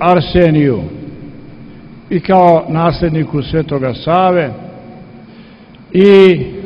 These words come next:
kao duhovnome pastiru koji pastirstuje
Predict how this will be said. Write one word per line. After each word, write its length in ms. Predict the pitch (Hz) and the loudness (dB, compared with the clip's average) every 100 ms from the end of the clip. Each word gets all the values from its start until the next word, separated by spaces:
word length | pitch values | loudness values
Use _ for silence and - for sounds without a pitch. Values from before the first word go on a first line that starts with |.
| - - - | -14 -16 0
kao 240 | 190 175 | 4 4
duhovnome 680 | 165 226 226 226 208 196 185 | 4 2 2 2 2 2 2
pastiru 800 | 175 170 - - 202 233 220 185 120 - - - - - - - | 2 0 -2 0 2 4 4 4 -2 -10 -14 -16 -18 -18 -18 -4
koji 280 | 180 190 175 | 2 4 4
pastirstuje 1120 | 185 175 - 214 226 - 208 190 180 160 | 0 -2 -2 -4 -4 -2 0 2 2 0